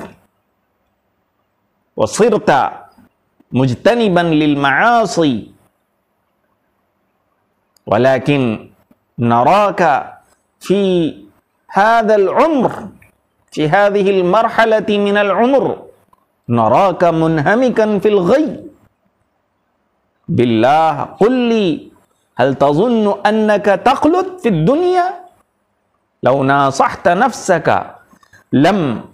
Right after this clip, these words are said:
يكن لمثلك في اللذة إمعان. لو كنت ناصحاً عاقلاً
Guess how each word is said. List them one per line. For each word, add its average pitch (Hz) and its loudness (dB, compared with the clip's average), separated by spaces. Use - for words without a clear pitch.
يكن 135 0
لمثلك 151 0
في 143 -2
اللذة 139 0
إمعان. 120 0
لو 110 0
كنت 156 0
ناصحاً 240 0
عاقلاً 254 0